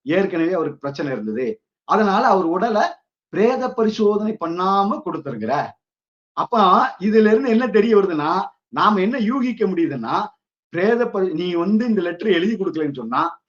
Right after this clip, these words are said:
உங்க வீட்டுக்காரருடைய உடலை, ஹஸ்பண்ட நான் உடலை நாங்க வந்து போஸ்ட்மார்ட்டம் பண்ணுவோம், அவர் உடம்ப கீச்சுவோம்,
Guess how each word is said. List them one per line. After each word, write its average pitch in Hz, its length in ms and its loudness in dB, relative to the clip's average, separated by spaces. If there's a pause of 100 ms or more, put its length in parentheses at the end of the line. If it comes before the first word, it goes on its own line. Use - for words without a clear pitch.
(140)
உங்க 196 280 -2
வீட்டுக்காரருடைய 185 760 0
உடலை, 156 440 -2
ஹஸ்பண்ட 147 560 -8
நான் 156 180 -4
உடலை 165 320 -4 (300)
நாங்க 165 300 -2
வந்து 202 200 -6
போஸ்ட்மார்ட்டம் 165 560 0
பண்ணுவோம், 113 380 -4 (480)
அவர் 180 200 -2
உடம்ப 214 260 2
கீச்சுவோம், 147 720 -4